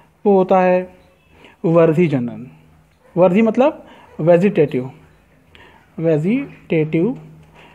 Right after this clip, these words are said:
reproduction, ठीक है, वर्धी जनन बोलते हैं इसको,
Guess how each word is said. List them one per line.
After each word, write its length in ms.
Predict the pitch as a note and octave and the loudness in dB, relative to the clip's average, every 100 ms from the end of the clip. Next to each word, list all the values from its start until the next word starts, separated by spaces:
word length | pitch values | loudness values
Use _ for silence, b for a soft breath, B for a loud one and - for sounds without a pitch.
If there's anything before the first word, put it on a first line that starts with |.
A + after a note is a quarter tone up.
| b - | b -6
reproduction, 760 | E3 D#3 D#3+ C#3 - - C#3 C3 - - _ _ _ _ _ _ _ _ _ _ b b b - | -2 0 0 -2 -4 -12 -14 -16 -20 -20 _ _ _ _ _ _ _ _ _ _ b b b -6
ठीक 160 | B3 | -4
है, 80 | B3+ | -2
वर्धी 380 | D#3 F3+ F3+ G3+ | 2 4 4 2
जनन 280 | D3 C#3 C3+ | 2 0 -2
बोलते 260 | C3 A#2+ | -4 -6
हैं 60 | B2+ | -10
इसको, 320 | - - C#3+ | -12 -16 -16